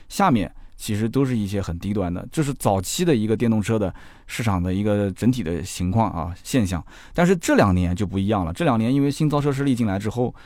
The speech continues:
定价基本上都是在十五、二十五啊，这样的一个区间，十五、二十五的期间，其实就是把特斯拉跟蔚来往下的这个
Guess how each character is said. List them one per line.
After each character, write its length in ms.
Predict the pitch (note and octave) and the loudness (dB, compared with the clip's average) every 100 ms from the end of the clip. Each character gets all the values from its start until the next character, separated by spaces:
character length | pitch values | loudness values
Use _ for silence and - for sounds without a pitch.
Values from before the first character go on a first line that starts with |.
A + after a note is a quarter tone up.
| - - | -20 -2
定 140 | C#3+ | 2
价 180 | B2 A2 | 4 2
基 140 | G2 C#3+ | 0 -2
本 120 | A#2 | 0
上 100 | F2+ | 0
都 100 | G#2 | 0
是 80 | G#2 | 0
在 140 | G#2 | 0
十 160 | F2+ A2+ | -2 -2
五、 100 | F#2+ | 0
二 140 | G#2 | -2
十 80 | G2 | -2
五 180 | G2+ - - | -6 -8 -10
啊， 140 | E2+ | -8
这 140 | - | -2
样 100 | B2+ | 0
的 60 | G2 | 2
一 80 | F2 | -2
个 80 | F2+ | -4
区 180 | - | -4
间， 180 | F2+ F2+ - - - | -4 -4 -6 -18 -18
十 160 | - F3+ | -2 2
五、 100 | D#3+ | 6
二 160 | F#3+ | 6
十 100 | E3 | 6
五 120 | C#3+ F#2+ | 4 0
的 100 | F2+ | -4
期 240 | - G#2+ | -2 0
间， 160 | A2 A2 | 0 0
其 200 | - A#2 | 0 0
实 140 | A#2 | 0
就 180 | A#2 A2+ | 0 -2
是 100 | G2+ | 0
把 140 | - | -4
特 160 | - B2 | -2 0
斯 100 | A#2+ | 2
拉 140 | A#2+ | 4
跟 160 | A#2 A#2+ | 4 4
蔚 140 | B2+ | 4
来 240 | G2 F2 A2+ - - - | 2 0 -4 -8 -18 -4
往 220 | G2+ F#2 | 2 2
下 260 | F2+ D#3 A#2+ | 6 6 6
的 100 | F2+ | 4
这 200 | F2+ F2+ | -2 -2
个 200 | E2+ | -2